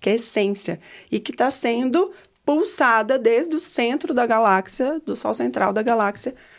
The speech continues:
pra Terra. Então, todos os dias a gente tem uma frequência chegando pra gente. E essas frequências, que são duzentos e sessenta unidades, né? Uma matriz completa do Tzolk'in, ele tem duzentos e sessenta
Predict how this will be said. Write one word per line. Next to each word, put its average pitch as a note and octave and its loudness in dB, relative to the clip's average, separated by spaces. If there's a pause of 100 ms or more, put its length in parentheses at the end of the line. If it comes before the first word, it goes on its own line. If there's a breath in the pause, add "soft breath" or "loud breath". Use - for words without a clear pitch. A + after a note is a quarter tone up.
(160 loud breath)
pra - -2
Terra. F#3 0 (260 soft breath)
Então, A4 -4
todos D#4 2
os A3+ 0
dias G#3 0
a G3 2
gente G#3+ -6
tem A#3 -2
uma A#3 -2
frequência F3 -6
chegando D#3+ -2
pra F#3 -2
gente. A3 -2 (460 loud breath)
E G3 2
essas B3 0
frequências, A#3 -2
que - -8
são G#3+ 0 (380 loud breath)
duzentos G#3 0
e G#3+ -6
sessenta G#3 -4
unidades, F#3 0
né? F#3+ 0
Uma F3+ 0
matriz F3+ -4
completa F3 -4
do F3 -4
Tzolk'in, E3+ -2
ele F3+ -2 (200)
tem F#3 0
duzentos F3 -2
e E3+ -8
sessenta E3 -4